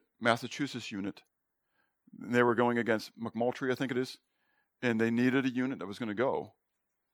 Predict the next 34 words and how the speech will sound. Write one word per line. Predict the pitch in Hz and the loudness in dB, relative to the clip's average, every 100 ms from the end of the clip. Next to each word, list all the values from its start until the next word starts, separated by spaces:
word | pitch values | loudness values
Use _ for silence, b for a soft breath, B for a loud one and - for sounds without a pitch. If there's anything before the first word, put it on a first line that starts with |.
| _ - | _ -4
and | 117 | 0
they | 117 | 2
knew | 113 143 | 2 0
that | 151 127 | 0 -4
their | 113 | -4
unit | 104 104 - _ _ _ _ _ _ _ _ _ _ _ _ - | -4 -6 -8 _ _ _ _ _ _ _ _ _ _ _ _ -16
was | 107 | -4
gonna | 117 | -2
die. | 107 156 - - _ _ _ _ _ _ _ _ _ _ - | 0 0 -2 -8 _ _ _ _ _ _ _ _ _ _ -8
It | |
was | 113 | -6
a | 113 | -2
sacrifice. | 151 170 104 - - - _ _ _ _ _ _ _ | 0 0 -4 -14 -14 -20 _ _ _ _ _ _ _
But | 139 | 2
they | 131 131 | 2 2
needed | 143 175 185 - | 2 0 0 0
someone | - 151 151 139 | 4 6 4 0
to | |
do | 113 151 208 | -4 -2 -2
it | 101 - b b b - | -2 -6 b b b -4
in | 131 | 0
order | 135 143 | 2 2
for | 139 135 | 0 0
them | 120 | 0
to | 117 107 | -2 -2
be | 113 | -2
the, | 120 104 - | 2 0 -2
the | 107 | -6
first | - 147 - | -2 -2 -2
in | 135 | -4
the | 123 | 0
line | 123 131 | 2 2
to | 113 | 0
charge, | - - 180 110 - - | -4 -4 -2 -2 -6 -14